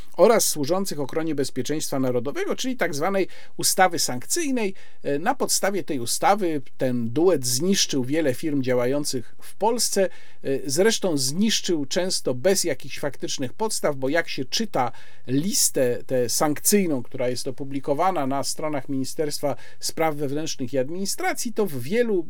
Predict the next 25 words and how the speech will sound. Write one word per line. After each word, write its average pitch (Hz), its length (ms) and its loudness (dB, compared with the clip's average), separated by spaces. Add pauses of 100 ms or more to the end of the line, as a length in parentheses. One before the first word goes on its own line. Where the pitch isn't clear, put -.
(120)
mm, 139 460 0
przypadkach, 147 680 0
w 123 80 -4
wielu 160 240 0
punktach 202 560 -2 (340)
mowa 180 400 4
jest 143 380 0
o 190 140 4
tym, 170 360 0
że 131 380 4 (260)
ktoś - 500 4 (140)
mógł 185 920 8 (100)
od 147 180 -2
kogoś 117 340 0
zależeć, 220 760 -2
ktoś - 420 4 (120)
podobno 180 760 8
jest 156 440 4
od 131 120 -4
kogoś 139 380 -2
uzależniony 131 640 0
lub 143 240 -2
jest 135 580 2
gdzieś 131 560 4
zaangażowany. 160 880 0